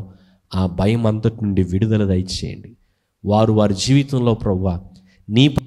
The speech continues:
విశ్వాసం ఉంచి కొనసాగుతున్న విధానాన్ని బట్టి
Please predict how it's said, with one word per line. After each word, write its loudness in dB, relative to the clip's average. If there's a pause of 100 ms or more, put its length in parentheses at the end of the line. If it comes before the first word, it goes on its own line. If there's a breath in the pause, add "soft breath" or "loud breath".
(140)
విశ్వాసం 0
ఉంచి -2
కొనసాగుతున్న 0
విధానాన్ని -2
బట్టి 0